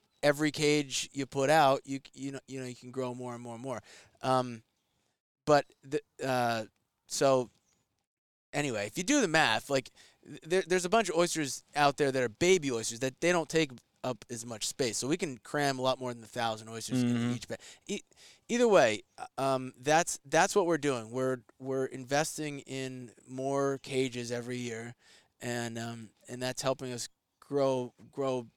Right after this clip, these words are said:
Speaker 1: bigger. Um, we're, we're probably not gonna ever be a hog island. Um, it's not really, that's probably not what we're aiming to do.
Speaker 2: Mm.
Speaker 1: Um, there's, on the East Coast versus the West Coast, it's like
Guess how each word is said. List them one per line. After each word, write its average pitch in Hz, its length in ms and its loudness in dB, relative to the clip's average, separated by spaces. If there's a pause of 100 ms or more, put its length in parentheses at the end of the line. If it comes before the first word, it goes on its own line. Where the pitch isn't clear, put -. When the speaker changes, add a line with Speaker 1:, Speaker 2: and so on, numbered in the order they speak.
(140)
Speaker 1:
bigger. 120 460 -2 (100)
Um, 123 300 -6 (320)
we're, 165 200 4 (380)
we're 170 180 -2
probably 233 420 6
not 175 320 6
gonna 151 360 4 (180)
ever 151 260 4
be 165 440 2
a 156 160 4
hog 156 280 6
island. 170 640 4
Um, 135 340 -4 (600)
it's - 240 -10
not 175 280 0
really, 156 680 0
that's 147 260 -4 (220)
probably 147 420 2
not 135 300 -2
what 135 160 -4
we're 131 260 -4 (120)
aiming 127 300 -8
to 123 100 -12
do. 123 420 -6
Speaker 2:
Mm. 110 360 0 (160)
Speaker 1:
Um, 120 460 -8 (380)
there's, 160 280 2 (420)
on 160 200 2
the 170 140 -4
East 202 320 -2
Coast 208 320 2
versus 160 260 -2
the 139 80 -4
West 147 260 0
Coast, 123 240 -2
it's - 140 -8
like 123 240 -6